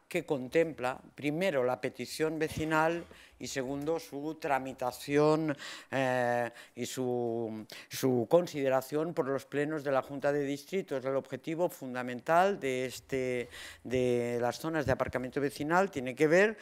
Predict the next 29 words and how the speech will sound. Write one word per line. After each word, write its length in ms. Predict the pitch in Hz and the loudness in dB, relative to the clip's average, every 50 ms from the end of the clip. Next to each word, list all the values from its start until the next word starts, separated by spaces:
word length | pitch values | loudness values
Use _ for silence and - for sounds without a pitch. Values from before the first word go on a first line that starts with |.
| - - - - _ _ | -14 -18 -18 -20 _ _
con 340 | - 151 156 170 190 180 - - | 6 8 8 8 6 2 -2 0
preservar 920 | - 160 151 143 - - - 143 135 120 135 131 143 143 151 160 156 202 - - - - - _ | 2 2 4 2 0 0 0 2 2 2 4 6 8 8 8 6 4 0 -6 -14 -20 -20 -20 _
zonas 680 | - - - - 156 156 147 147 147 156 175 - - - - - - - _ | -18 -6 0 0 2 2 2 0 0 -2 -4 -6 -12 -20 -20 -20 -20 0 _
para 480 | 143 135 131 139 139 147 156 170 - - | 6 6 8 8 6 6 4 2 -2 -4
el 120 | 143 139 | -2 -2
aparcamiento 680 | 139 127 - 135 127 117 - 131 131 139 143 143 135 135 | 0 0 0 -2 -4 -2 -2 -2 -2 -2 -4 -4 -6 -4
de 140 | 139 147 156 | -4 -2 -2
residentes 720 | 147 143 139 123 - 151 151 151 147 143 - 165 170 143 147 | -2 -4 -8 -8 -4 -2 0 0 0 -2 -2 -4 -6 -4 -4
en 100 | 139 131 | -6 -6
aquellos 480 | 127 117 117 139 135 127 147 147 - | -6 -4 -4 -4 -4 -4 -4 -8 -10
casos 480 | - - 165 165 165 - - 190 190 - | -2 2 2 2 2 0 -6 -8 -8 -8
que 160 | - - 123 | -10 -10 -10
son 300 | - - 143 135 117 92 | -6 -4 -4 -4 -4 -6
frecuentes, 840 | - - 110 113 110 - 147 160 160 160 143 - 170 175 175 175 - - - - - | -10 -12 -12 -12 -6 -4 -2 -2 -2 -4 -4 -6 -6 -6 -6 -8 -14 -20 -18 -14 -12
en 160 | 110 120 120 | -10 -8 -8
los 160 | 123 123 - | -8 -10 -6
que 200 | - - 160 175 | -2 0 0 0
por, 380 | - - 135 123 120 113 104 92 | 0 -2 -2 -2 0 -2 -4 -6
se 220 | - 113 113 110 | -8 -10 -10 -10
produce 480 | - - 113 113 110 123 127 - - 131 | -8 -6 -6 -6 -6 -6 -10 -10 -10 -10
un 100 | 123 117 | -10 -10
efecto 760 | - - - 131 120 - _ - 131 127 120 120 123 120 120 - - - - - | -10 -8 -8 -8 -8 -8 _ -6 -2 0 2 2 2 0 -2 -6 -12 -18 -20 -18
frontera 720 | - - 135 131 127 131 127 - 151 156 151 151 156 170 175 - - - - _ | -10 -4 -2 -2 -2 -2 0 2 4 4 4 4 2 0 -4 -8 -18 -20 -20 _
y, 380 | - 120 123 190 196 165 160 - | -8 -4 -2 -2 -2 -2 -4 -6
mm, 260 | - 110 110 113 117 117 - | -12 -14 -12 -12 -12 -12 -12
se 200 | - - - 127 | -12 -10 -8 -8
aparca 640 | 104 104 - 135 135 135 131 - - 151 151 156 - - | -8 -4 0 2 2 2 2 0 -2 0 0 0 0 -2
en 180 | - 120 113 104 | -6 -10 -10 -10
zonas 500 | - 131 135 127 127 127 131 127 - | -6 -6 -4 -4 -4 -4 -6 -6 -8